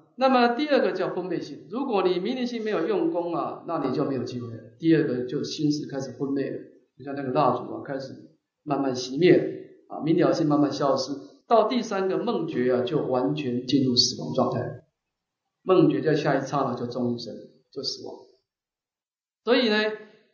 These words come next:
你在这个散乱临终的时候，极度散乱的时候，你的修行功夫很难得力的啊。怎么说呢？无论玩凶防慧、魔龙功啊，平常啊，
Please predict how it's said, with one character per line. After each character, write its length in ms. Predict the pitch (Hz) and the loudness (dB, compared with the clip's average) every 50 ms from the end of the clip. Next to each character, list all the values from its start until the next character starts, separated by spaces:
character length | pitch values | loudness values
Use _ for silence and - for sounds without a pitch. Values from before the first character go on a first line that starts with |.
| _ | _
你 260 | _ 180 180 185 190 180 | _ -6 -4 -4 -2 0
在 200 | - 277 247 226 | 2 2 2 2
这 180 | 233 254 233 | 2 -2 -2
个 80 | 196 190 | -2 -2
散 340 | 190 - - 277 233 226 233 | -4 2 4 4 4 6 4
乱 240 | 240 220 202 185 | 4 2 2 0
临 180 | 185 214 254 269 | -4 -4 -6 -2
终 160 | 262 269 269 | -2 -2 0
的 80 | 247 226 | 0 -2
时 180 | - - 202 | -4 -6 -8
候， 180 | 196 214 196 165 | -6 -6 -6 -6
极 160 | - - 175 | -6 -8 -10
度 240 | 202 269 262 220 180 | -10 -8 -8 -8 -6
散 220 | - - 240 190 | -2 -2 0 0
乱 120 | 190 196 185 | 0 0 -2
的 80 | 175 | -2
时 180 | 160 - - 151 | -4 -4 -8 -10
候， 640 | 147 156 160 147 131 123 110 - - - - - _ _ _ _ _ _ _ | -6 -2 0 2 2 0 -2 -4 -8 -12 -18 -20 _ _ _ _ _ _ _
你 140 | - 127 123 | -2 0 2
的 80 | 135 | 2
修 200 | 123 - 156 147 | 4 6 8 8
行 160 | 147 143 135 | 8 6 4
功 200 | 120 135 139 139 | 4 4 2 2
夫 80 | 131 - | 0 -2
很 160 | - 127 123 | -4 -4 -4
难 180 | 123 120 123 131 | -4 -4 -4 -4
得 140 | 143 139 156 | -4 -2 0
力 120 | 180 160 | 2 2
的 80 | 147 131 - - | 2 2 0 -2
啊。 240 | - - - - - - | -6 -8 -8 -8 -10 -6
怎 120 | 147 147 | 0 2
么 100 | 165 175 | 4 4
说 160 | 170 208 214 | 4 2 2
呢？ 60 | 196 190 190 190 190 - - - - - - - _ _ - | 2 4 4 4 2 0 -2 -8 -12 -16 -20 -20 _ _ -6
无 80 | 170 196 | -4 -2
论 420 | 254 254 240 233 214 208 196 175 | 2 2 4 4 4 2 0 0
玩 240 | 180 175 160 - 208 | 0 0 0 0 -4
凶 300 | 214 220 220 226 214 190 | -6 -6 -8 -8 -6 -4
防 240 | 185 175 185 196 196 | -4 -4 -2 -2 -4
慧、 240 | 196 180 175 165 | -4 -2 -2 -2
魔 160 | 160 156 147 165 | -4 -4 0 2
龙 300 | 165 151 - 139 147 147 | 4 4 4 2 2 2
功 240 | 160 160 160 - | 2 2 2 2
啊， 140 | - 117 117 | -2 -4 -6
平 260 | 120 - 151 151 165 | -4 -4 -2 -2 -2
常 200 | - 151 139 139 | 0 0 0 2
啊， 520 | 147 143 135 131 123 120 113 110 113 117 | 2 2 4 4 4 2 0 -2 -4 -8